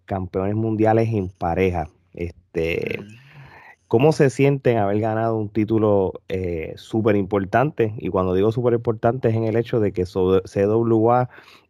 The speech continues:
Speaker 1: en estos momentos, este, podemos decir,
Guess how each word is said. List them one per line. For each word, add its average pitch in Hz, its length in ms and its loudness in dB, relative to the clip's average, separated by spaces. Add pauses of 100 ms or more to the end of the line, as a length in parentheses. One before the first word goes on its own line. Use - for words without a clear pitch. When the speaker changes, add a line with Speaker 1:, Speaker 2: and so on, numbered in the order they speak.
(140)
Speaker 1:
en 92 180 0
estos 131 340 2
momentos, 131 720 0 (300)
este, - 480 -8 (220)
podemos 101 380 0
decir, 123 580 2